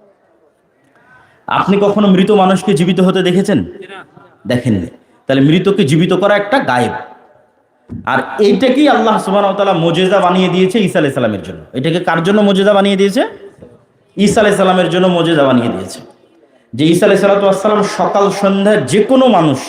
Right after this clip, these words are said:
মৃত মানুষ, যতবার ইচ্ছা,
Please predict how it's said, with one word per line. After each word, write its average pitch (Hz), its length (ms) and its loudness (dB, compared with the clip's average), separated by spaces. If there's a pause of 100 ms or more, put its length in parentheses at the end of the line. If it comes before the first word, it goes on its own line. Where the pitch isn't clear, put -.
(100)
মৃত 165 240 -2
মানুষ, 135 340 0 (1000)
যতবার 202 580 0
ইচ্ছা, - 420 -6